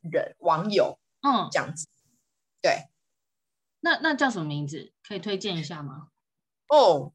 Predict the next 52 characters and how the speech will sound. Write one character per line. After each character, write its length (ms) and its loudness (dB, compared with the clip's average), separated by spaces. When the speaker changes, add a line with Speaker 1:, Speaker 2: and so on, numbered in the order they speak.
Speaker 1:
我 140 4
现 120 2
在 80 4
目 80 4
前 120 4
有 100 4
在 140 4
用 180 4
的 120 4
是 280 -4
那 120 -2
个 400 2
Tandem， 680 -6
就 100 -10
是 220 -4
T 360 -8
A 280 2
D 260 -6
A 360 4
M 240 -2
E 320 -6
这 160 4
一 100 2
个， 280 0
然 160 2
后 140 6
还 200 4
有， 600 4
呃， 300 2
Hello 480 2
Pal 420 -2
跟 360 0
Hello 280 4
Talk 440 -2
这 80 -10
三 160 2
个。 40 4
Speaker 2:
哦， 580 4
我 60 4
好 140 2
像 200 -2
之 120 -4
前 220 -4
也 20 -4
有 160 -4
听 320 -6
过， 340 -8
可 160 -8
是 200 -2
我 180 -2
记 240 -4
得 380 -4